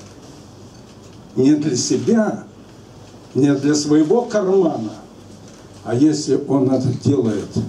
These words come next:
понимая, что он это делает для людей,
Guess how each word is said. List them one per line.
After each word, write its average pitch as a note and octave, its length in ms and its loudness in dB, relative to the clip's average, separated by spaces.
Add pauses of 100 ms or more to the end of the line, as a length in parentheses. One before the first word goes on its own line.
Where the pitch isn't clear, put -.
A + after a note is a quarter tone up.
(520)
понимая, B2+ 760 0 (540)
что - 480 -6
он C3+ 400 2
это C#3 380 -2 (160)
делает B2 480 -2
для G#2+ 180 -2
людей, C#3+ 580 0